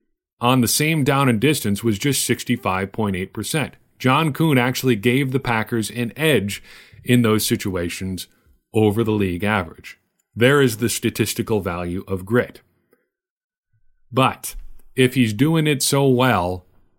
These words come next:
why did so many people hate it so often? First, people tend to overplay the negative a little bit.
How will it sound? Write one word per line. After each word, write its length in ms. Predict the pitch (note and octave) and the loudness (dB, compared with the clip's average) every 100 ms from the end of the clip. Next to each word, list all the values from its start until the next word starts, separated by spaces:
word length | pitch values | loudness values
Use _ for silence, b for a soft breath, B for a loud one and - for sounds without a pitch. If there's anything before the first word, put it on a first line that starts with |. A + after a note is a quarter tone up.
| _ _ _ _ _ _ _ _ | _ _ _ _ _ _ _ _
why 260 | G#2+ A2 B2 | -2 2 4
did 160 | B2 | 2
so 200 | - A#2 | 2 0
many 180 | A2+ A2 | 2 0
people 340 | G2+ G#2 G#2 | 0 -2 -2
hate 220 | F2+ G#2+ F#2 | -2 -2 -2
it 160 | E2+ - _ | -6 -14 _
so 280 | - A2 F#2+ | -6 -2 -2
often? 420 | F2 - - - _ _ _ _ _ | -4 -10 -18 -20 _ _ _ _ _
First, 420 | - E3 D3+ - _ _ _ _ _ _ | 2 2 2 -2 _ _ _ _ _ _
people 280 | - B2+ A#2+ | 2 2 4
tend 280 | G#2 A2 G#2 | 2 2 2
to 200 | - G#2 | -2 -2
overplay 460 | G#2+ G2+ G2+ G#2+ G2 | 0 0 0 0 0
the 100 | F#2+ | 0
negative 340 | F#2 F2 E2+ | -2 -4 -6
a 60 | E2 | -6
little 240 | E2 F2 | -8 -10
bit. 220 | F2+ - | -12 -16